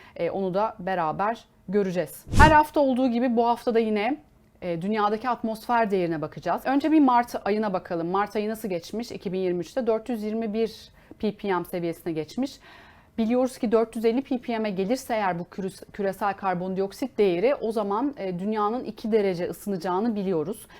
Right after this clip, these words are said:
Geçtiğimiz hafta da maalesef, e, yüksek değerler gördük. E, iki ve sekiz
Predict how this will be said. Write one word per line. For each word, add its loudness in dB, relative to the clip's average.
Geçtiğimiz 2
hafta 0
da 0
maalesef, -2
e, 2
yüksek 0
değerler 4
gördük. -4
E, -4
iki 0
ve 6
sekiz -4